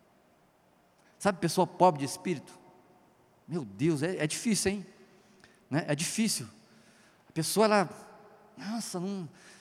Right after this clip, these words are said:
não vai, sabe, não vai, meu Deus,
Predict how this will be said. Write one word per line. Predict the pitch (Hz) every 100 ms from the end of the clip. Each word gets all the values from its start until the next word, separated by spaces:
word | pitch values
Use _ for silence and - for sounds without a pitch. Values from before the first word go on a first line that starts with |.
| - _ -
não | 208
vai, | 156 190 233 135 - - - - - _ -
sabe, | 185
não | 226
vai, | 160 170 226
meu | 185 226
Deus, | 151 226 247 180 - -